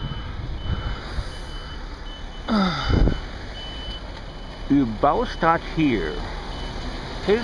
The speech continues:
simple in Simpelfeld. Ihr Bau beginnt hier, ganz einfach in Simpelfeld. Es spielt mal einer mit dem Namen Simpelfeld. Es ist auch relativ simpel, aber der Ort, muss ich dazu sagen, ist eigentlich ganz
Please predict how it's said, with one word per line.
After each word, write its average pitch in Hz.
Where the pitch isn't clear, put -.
simple 170
in 143
Simpelfeld. 110
Ihr 117
Bau 151
beginnt 147
hier, 123
ganz 202
einfach 147
in 127
Simpelfeld. 92
Es 110
spielt 165
mal 127
einer 139
mit 127
dem 120
Namen 120
Simpelfeld. 131
Es 135
ist 170
auch 139
relativ 143
simpel, 117
aber 165
der 147
Ort, 143
muss 135
ich 123
dazu 131
sagen, 123
ist 107
eigentlich 107
ganz 90